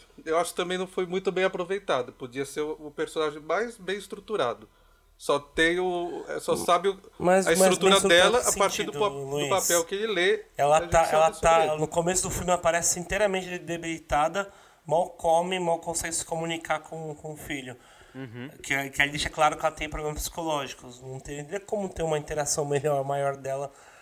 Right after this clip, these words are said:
Speaker 3: com o personagem do Coringa, por exemplo. Igual você falou, ah, precisa ter uma imersão maior. Mas que imersão faria dela com o personagem?
Speaker 2: Não, porque todo o passado é tudo, é, você descobre a partir do papel que ele lê. Então, assim, é um personagem meio,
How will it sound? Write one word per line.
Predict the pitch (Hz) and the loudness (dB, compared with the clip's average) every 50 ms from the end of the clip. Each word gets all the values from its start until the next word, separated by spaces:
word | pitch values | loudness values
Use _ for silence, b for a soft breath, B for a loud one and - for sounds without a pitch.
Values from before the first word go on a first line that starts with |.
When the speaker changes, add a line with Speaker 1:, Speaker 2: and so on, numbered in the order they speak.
| B B B B B _ | B B B B B _
Speaker 3:
com | - - 143 139 139 | -8 -4 -4 -2 -4
o | 139 - | -4 -4
personagem | - 147 135 135 147 143 - | -6 -4 -2 -2 -2 -2 -4
do | 147 | -6
Coringa, | - - 156 147 139 139 131 | -8 -8 -6 -6 -6 -6 -6
por | - 151 147 | -4 -4 -4
exemplo. | 143 143 143 135 135 143 | -2 0 -2 -2 -2 -2
Igual | 147 151 | -2 -2
você | 147 160 143 | -2 -4 -6
falou, | - - - 165 151 151 151 165 | -6 -2 0 0 2 4 4 4
ah, | 170 151 | 4 4
precisa | - - - - | 2 -2 -8 -4
ter | 156 | 0
uma | 156 160 | 0 2
imersão | 160 156 160 156 147 - - 165 156 | 2 2 2 2 2 2 2 2 4
maior. | 156 156 160 156 151 143 139 127 - B B B B B B B B B | 4 4 6 6 6 6 6 4 2 B B B B B B B B B
Mas | 147 156 - | 2 2 2
que | - - 196 | 2 0 0
imersão | 208 220 214 214 196 - - 185 170 | 2 4 4 4 4 4 2 2 2
faria | - - 170 165 165 160 | 2 0 2 2 2 2
dela | 160 156 151 143 139 135 127 127 - - _ | 4 6 6 6 4 2 -2 -6 -10 -16 _
com | - 147 | -10 -8
o | 139 | -6
personagem? | - 135 - - 151 143 139 135 127 120 120 127 120 - - - - - - _ - | -6 -6 -4 -4 -2 0 0 0 -2 -4 -8 -14 -18 -20 -20 -20 -20 -20 -20 _ -8
Speaker 2:
Não, | - 269 277 269 | -2 0 0 0
porque | 269 - 254 240 | 2 0 -2 0
todo | - - 240 247 233 240 | 2 2 2 2 0 -4
o | 220 | -4
passado | - 254 - - - - - 214 208 208 | 0 0 0 0 0 -2 -2 -2 0 0
é | 214 | -2
tudo, | 202 208 - 226 214 226 220 214 202 - - - | -2 -4 -8 -12 -12 -12 -12 -16 -18 -18 -16 -10
é, | - 180 180 185 180 180 - - - - - - - - _ | -6 -4 -4 -2 -4 -4 -6 -8 -12 -18 -20 -20 -20 -20 _
você | 160 156 - - 180 | -16 -12 -12 -12 -12
descobre | 170 165 - - 180 175 170 - | -10 -10 -4 0 0 0 0 0
a | - - _ _ _ _ | -4 -8 _ _ _ _
partir | - 156 147 - 175 | -4 -2 -2 -4 -10
do | - - | -8 -6
papel | - 147 131 - 165 160 | -4 -4 -2 0 0 0
que | 160 170 | 0 -2
ele | 151 143 131 | -6 -4 -4
lê. | 127 123 139 151 170 175 170 151 139 | -4 -2 -2 -2 -2 -2 -2 -4 -6
Então, | 127 - - 165 | -6 -2 0 0
assim, | 165 165 - 175 175 | 0 0 -2 -6 -6
é | |
um | 170 | -4
personagem | - 202 190 - 214 196 196 202 208 196 190 214 208 208 202 202 - | -4 -4 -4 -4 -4 -4 -2 -4 -4 -4 -8 -10 -12 -12 -12 -12 -8
meio, | 185 190 214 214 208 202 196 | -6 -6 -6 -6 -8 -10 -14